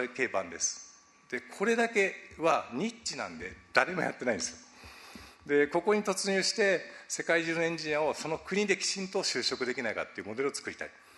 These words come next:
で、その先には、インドの人が、例えばアメリカに行く、アメリカの人がヨーロッパに行くってことができればいいんじゃないかと考えています。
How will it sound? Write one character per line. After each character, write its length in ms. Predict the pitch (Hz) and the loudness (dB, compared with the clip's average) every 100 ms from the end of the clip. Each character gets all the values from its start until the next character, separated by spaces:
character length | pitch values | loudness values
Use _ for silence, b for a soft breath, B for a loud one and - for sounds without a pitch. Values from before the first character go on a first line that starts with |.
| B B B B | B B B B
で、 160 | 160 156 | 0 0
そ 140 | - | 2
の 80 | 202 | 0
先 220 | 185 185 | -2 -2
に 120 | 185 180 | -2 2
は、 300 | 185 135 - B B - | 4 2 -4 B B -6
イ 120 | 175 | -4
ン 100 | 185 | 0
ド 80 | 170 | 0
の 80 | |
人 240 | 156 - 180 | 0 -2 2
が、 220 | 208 190 | 4 4
例 80 | 139 | 2
え 40 | 117 | 2
ば 120 | 95 | 2
ア 40 | |
メ 80 | 110 | 0
リ 80 | 113 | -4
カ 80 | 117 | -6
に 80 | 110 | -6
行 80 | |
く、 80 | 147 - _ _ _ | -14 -20 _ _ _
ア 60 | 95 | -12
メ 100 | 117 | -8
リ 60 | 110 | -6
カ 100 | 120 | -6
の 60 | |
人 180 | 117 - | -6 -2
が 160 | 196 151 | 0 0
ヨ 120 | 110 | -2
ー 20 | |
ロ 60 | 110 | -2
ッ 40 | |
パ 80 | 101 | -6
に 60 | 95 | -8
行 60 | |
く 60 | - | -10
っ 20 | |
て 80 | 123 | -10
こ 80 | 127 | -4
と 80 | |
が 60 | 131 | -4
で 80 | 107 | -2
き 60 | 110 | -4
れ 80 | |
ば 80 | 113 | -4
い 20 | |
い 20 | 95 | -4
ん 40 | |
じ 60 | 85 | -8
ゃ 40 | |
な 60 | 82 | -8
い 20 | |
か 80 | 95 | -10
と 100 | 127 | -12
考 100 | 87 | -12
え 140 | 85 | -16
て 60 | - | -20
い 20 | |
ま 80 | - | -12
す。 200 | - - | -12 -12